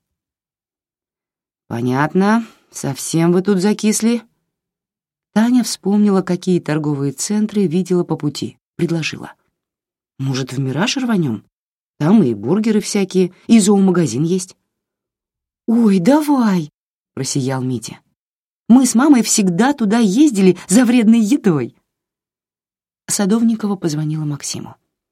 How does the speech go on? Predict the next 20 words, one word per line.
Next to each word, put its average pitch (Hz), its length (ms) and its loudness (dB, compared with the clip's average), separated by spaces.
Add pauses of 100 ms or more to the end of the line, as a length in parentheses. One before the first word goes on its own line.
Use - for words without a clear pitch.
(460)
Тот 240 240 -2
явно 143 400 -4
обрадовался 214 760 -4 (300)
и 294 180 4
разрешил 214 720 0
обратно 175 720 -2
не 139 200 -2
спешить. - 800 -16 (1300)
Взяли 294 340 6
с 277 100 0
собой 233 280 2
Арчи, 185 560 -2 (140)
да 175 180 -4
отправились. - 640 -14 (800)
Ели 127 300 0
пиццу, 214 580 0 (160)
картошку 156 540 -2
фри 208 280 2
и 175 200 0
мороженое. 117 680 -6